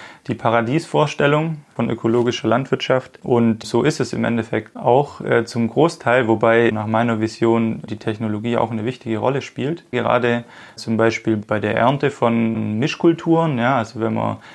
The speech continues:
nicht nur eine Pflanze auf dem Acker hat, sondern wenn man zum Beispiel sieben oder zwanzig verschiedene Pflanzen auf einem Feld hat und man möchte da eben ein gutes System entwickeln, um die trotzdem zu nutzen, aber gleichzeitig die Vielfalt da zu haben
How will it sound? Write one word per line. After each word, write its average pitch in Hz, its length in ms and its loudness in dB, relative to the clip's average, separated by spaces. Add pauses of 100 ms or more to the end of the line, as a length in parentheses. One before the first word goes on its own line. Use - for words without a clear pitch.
(140)
nicht 113 180 -6
nur 113 120 0
eine 135 220 2
Pflanze 143 460 0
auf 139 180 2
dem 135 100 0
Acker 139 300 0
hat, 135 160 -2
sondern 104 340 -6
wenn 104 140 -2
man 104 140 -2
zum 107 160 -6
Beispiel 107 680 0
sieben 139 420 -2
oder 113 220 4
zwanzig 127 420 0
verschiedene 123 420 -4
Pflanzen 139 560 -2 (400)
auf 123 180 0
einem 123 220 0
Feld 139 300 2
hat 143 160 2
und 120 120 -2
man 113 140 0
möchte 117 500 2
da 117 160 4
eben 117 260 2
ein - 20 2
gutes 117 280 -4
System 123 440 2
entwickeln, 117 680 2
um 113 460 0 (100)
die 110 140 -2
trotzdem 117 420 -2
zu 113 140 -8
nutzen, 151 520 -4
aber 113 240 0
gleichzeitig 110 540 -2
die 113 100 -8
Vielfalt 156 480 0
da 151 160 4
zu 147 180 -8
haben 143 280 0